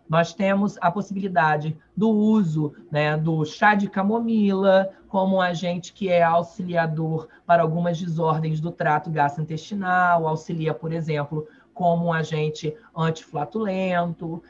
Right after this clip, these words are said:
né? Nós temos o chá da própria passiflora e da própria melissa, né, que a gente chama comumente de erva cidreira,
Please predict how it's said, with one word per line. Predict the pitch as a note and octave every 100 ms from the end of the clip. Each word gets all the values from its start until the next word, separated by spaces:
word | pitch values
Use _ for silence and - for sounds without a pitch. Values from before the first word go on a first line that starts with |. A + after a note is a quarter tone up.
| _ -
né? | D3+ D3+
Nós | F3 F#3 -
temos | G3+ G#3 G#3 F#3+
o | A3
chá | - G3+ F#3+
da | F#3
própria | - G#3+ A3 G#3+
passiflora | F3+ F3 D3 - F3 E3+ E3 E3 D#3+ D#3+ _ _ _ _
e | G3+
da | F#3+
própria | F#3 G3 G3 G3
melissa, | F#3 F3+ E3+ F#3 F#3+ - D3+ C#3+ - _
né, | D3+ D#3+
que | D#3+
a | E3+
gente | D#3+ D#3+ -
chama | D#3 - F#3 G#3 G#3 D#3+
comumente | - E3 D#3+ D3+ D3+ D3+ D3+ D3 - _
de | D3+ E3+
erva | E3+ E3
cidreira, | D#3+ D#3+ D3 D#3+ E3+ C3+ G#2+